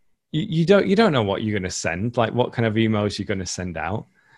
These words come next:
And then, but then you send out your first one and you just gauge it, you get feedback from it. And then you create your first course or some kind of paid product, maybe an ebook, you know, and then you just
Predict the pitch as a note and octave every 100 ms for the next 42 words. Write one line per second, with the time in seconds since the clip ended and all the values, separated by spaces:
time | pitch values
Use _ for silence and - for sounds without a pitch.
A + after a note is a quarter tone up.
0 | _ _ - C#3 D3 D3 C3+ - D3+ D3+
1 | D#3+ D#3+ - F#3+ F3+ D#3+ - D3 D3+ -
2 | B2+ A2 G#2+ A2 A#2+ D3 - - B2 D3
3 | C#3 A2 G2 G#2 B2+ - - B2+ A#2+ A2
4 | - G#2 F#2+ F2+ _ _ _ _ _ -
5 | A#2 B2 B2 A#2+ _ _ - B2+ D#3+ -
6 | C3 - C3 B2+ - C#3 B2+ A#2+ B2 A#2
7 | A#2 - D3+ C#3+ - C3 B2+ - B2 -
8 | A#2+ G#2+ F#2+ - - _ _ _ _ _
9 | B2+ A#2+ A#2+ A2+ B2 A2 G#2 - - _
10 | - A#2+ A2+ A#2+ B2 - A#2+ B2 A#2+ B2
11 | B2+